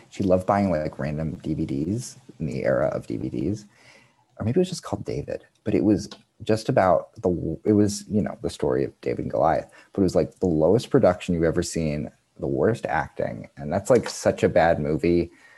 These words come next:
that, you know, people wouldn't even know about it, nor should they. But, um, you know, like, y-, we think things, you see a bad movie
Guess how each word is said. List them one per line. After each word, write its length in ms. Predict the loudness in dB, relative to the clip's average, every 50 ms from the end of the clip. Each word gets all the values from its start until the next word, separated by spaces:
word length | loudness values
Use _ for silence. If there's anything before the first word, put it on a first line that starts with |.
| _ _ _ _
that, 160 | -4 -2 0
you 80 | 2 2
know, 220 | 2 0 -2 -6 -10 -8
people 320 | -6 -4 0 2 2 4
wouldn't 240 | 4 4 4 4 2
even 400 | 2 2 2 2 0 0 -2 -6 -12 _ _ _
know 280 | -6 -4 0 2 2 2
about 280 | 4 4 2 2 0
it, 100 | -2 -2
nor 160 | 0 -2 -2 -2
should 240 | 0 0 0 2
they. 160 | 2 2 0 0
But, 320 | 2 2 2 2 2 -2 -10 _ _ _ -20 -20 -20 -20 -12 _ 0
um, 420 | 2 2 2 2 0 -4 -6 -10 -16 _ _ _ _ _ _
you 160 | -6 -4 -4
know, 200 | -4 -4 -6 -10 _ _ _
like, 260 | 2 4 4 2 0 -6 _ -2
y-, 160 | 0 0 0 2
we 180 | 6 6 6 6
think 240 | 6 4 4 6
things, 300 | 6 6 6 6 4 2 -4 -6 -8 -8
you 220 | -4 2 2 2 4
see 140 | 6 6 6
a 80 | 8
bad 180 | 10 8 8 8
movie 480 | 8 6 8 8 8 6 6 4 2